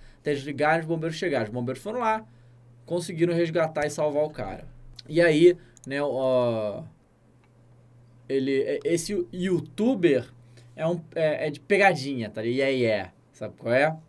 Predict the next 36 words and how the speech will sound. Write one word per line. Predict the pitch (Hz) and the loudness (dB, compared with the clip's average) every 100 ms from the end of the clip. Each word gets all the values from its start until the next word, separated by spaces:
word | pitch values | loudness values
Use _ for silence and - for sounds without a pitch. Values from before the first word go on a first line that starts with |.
| - | -2
E | 233 | 4
aí, | 247 | 6
assim, | 262 247 220 190 | 6 4 -2 0
eu | 208 233 | 4 6
não | 262 285 | 6 0
vi, | 175 165 208 240 - - | 0 0 -2 -2 -8 -10
né, | 160 170 170 | -4 -4 -4
o, | 160 160 160 151 147 131 - | -6 -4 -4 -2 -2 -4 -6
o | 151 | -4
nome | 156 165 180 185 | -2 0 -2 -6
do | 185 143 | -8 -10
cara, | - 147 156 175 | -4 0 2 2
não, | 165 165 165 | 0 -4 -6
não | 170 | -6
falou | 170 160 160 180 | -4 -2 0 0
aqui | 165 170 | -2 -6
qual | 160 151 | -4 -4
o | |
nome | 143 139 143 | -6 -6 -6
dele, | 127 131 175 - - | -2 -2 -4 -10 -10
né? | 120 127 - - - - - | -6 -6 -8 -20 -20 -20 -8
Não | 151 | -4
disseram | 165 151 185 175 190 202 | -4 -4 0 2 2 -2
o | 196 - | -10 -16
canal | - 156 160 151 | -8 -2 -2 -2
dele, | 143 143 147 160 156 | -2 0 0 -4 -10
então, | 165 160 160 160 | -10 -4 -2 -2
tipo, | 160 - 160 139 - - - - - _ - | -6 -8 -6 -6 -8 -20 -20 -20 -20 _ 6
toda | 254 285 254 | 8 10 8
a | |
mídia | 202 220 262 160 143 | 6 4 2 0 -2
está | 139 180 | 0 -4
tratando | 170 170 160 208 202 170 | -2 -4 -2 -2 0 2
isso, | 202 220 - 131 | 2 0 -4 -8
né, | 120 156 160 - - - | -2 -2 -2 -6 -20 -14
como | - 190 202 208 214 208 | -4 0 2 4 2 0